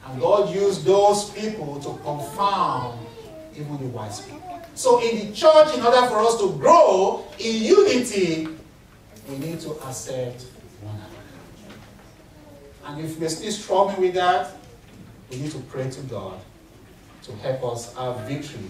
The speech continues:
over it. I thank God, you know, when my family, when we first came to visit this church, it was about four years ago, we were looking for a church. And so we came to visit. And we felt accepted.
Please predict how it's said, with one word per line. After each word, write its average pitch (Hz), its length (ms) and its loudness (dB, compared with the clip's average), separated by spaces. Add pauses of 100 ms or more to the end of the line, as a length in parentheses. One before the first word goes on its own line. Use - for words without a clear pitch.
over 104 160 -12
it. - 160 -14
I - 140 -6
thank 247 280 4
God, 208 400 6 (1200)
you - 80 -10
know, 160 400 2 (400)
when 165 180 -2
my 170 100 -2
family, 196 460 2
when 175 180 2
we 165 60 2
first 175 320 -2
came 185 160 -2
to 175 100 -6
visit 180 400 0
this 185 200 -4
church, 175 320 -2
it 160 60 -10
was 143 100 -6
about 147 320 0
four 180 160 4
years 175 220 2
ago, 151 580 0 (640)
we 170 100 -4
were 175 120 2
looking 220 240 -2
for 190 120 -2
a 170 80 0
church. - 440 2 (1300)
And 302 80 -10
so - 120 4
we 370 100 6
came - 200 4
to 196 80 0
visit. - 560 -2 (1400)
And 220 160 -6
we 220 80 -6
felt 247 400 -4
accepted. 190 600 -8